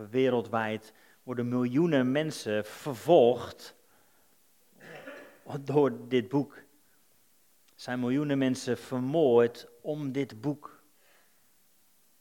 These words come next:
En tegelijk hebben miljoenen, miljarden mensen hoop gevonden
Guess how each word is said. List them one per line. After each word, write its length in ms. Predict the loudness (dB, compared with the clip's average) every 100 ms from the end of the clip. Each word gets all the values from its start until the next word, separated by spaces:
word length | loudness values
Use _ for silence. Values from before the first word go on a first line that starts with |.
| _ _ _ _ _ _ _ _ _ _ _ _ _ _ _ _ _ _ _ _ _ _ _ _
En 160 | _ -20
tegelijk 500 | -18 -6 -2 -2 -4
hebben 280 | -6 -6 -4
miljoenen, 680 | 0 0 0 -2 0 -2
miljarden 480 | -2 -2 0 0 0
mensen 360 | 0 -4 -6 -10
hoop 500 | -10 -6 0 0 0
gevonden 800 | -12 -12 -2 0 0 -4 -8